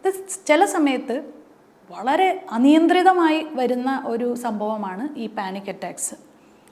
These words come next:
ആ സമയത്ത് അവരുടെ കയ്യിൽ നിൽക്കാതെ, അതായത് ഇപ്പോൾ അവരുടെ ചില സമയത്ത് എൻ്റെ കുറച്ച് പേഷ്യൻസിൻ്റെ ഒരു കേസ് ഹിസ്റ്ററിയോടുകൂടി തന്നെ ഞാനിത് പറയാം.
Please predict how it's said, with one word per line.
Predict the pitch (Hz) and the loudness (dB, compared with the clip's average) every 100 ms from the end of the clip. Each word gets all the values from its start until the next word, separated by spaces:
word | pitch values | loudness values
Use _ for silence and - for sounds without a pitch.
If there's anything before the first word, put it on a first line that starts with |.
| _ 302 | _ 2
ആ | |
സമയത്ത് | 381 320 294 294 | 4 4 4 4
അവരുടെ | 294 277 285 285 | 2 2 0 0
കയ്യിൽ | 240 254 262 | 0 0 0
നിൽക്കാതെ, | 262 233 - 233 220 190 | 0 -2 -2 -2 0 -2
അതായത് | 196 214 214 | -2 -4 -4
ഇപ്പോൾ | 214 | -2
അവരുടെ | 220 208 | -2 -4
ചില | 214 220 | -6 -8
സമയത്ത് | 226 226 214 214 233 285 - - - | -6 -6 -8 -8 -8 -8 -16 -20 -6
എൻ്റെ | 233 254 277 269 - | -2 2 0 -2 -6
കുറച്ച് | 247 254 | -6 -4
പേഷ്യൻസിൻ്റെ | 262 233 233 269 254 262 262 262 | -2 -2 -2 -4 -4 -2 -2 -2
ഒരു | 247 240 240 240 | -2 -2 -6 -4
കേസ് | 233 240 | -4 -2
ഹിസ്റ്ററിയോടുകൂടി | 262 - 269 269 277 269 233 220 | -6 -4 -2 0 0 -2 -4 -4
തന്നെ | 208 208 - 226 | -6 -6 -10 -10
ഞാനിത് | 202 196 185 | -8 -8 -8
പറയാം. | 185 165 240 | -8 -8 -10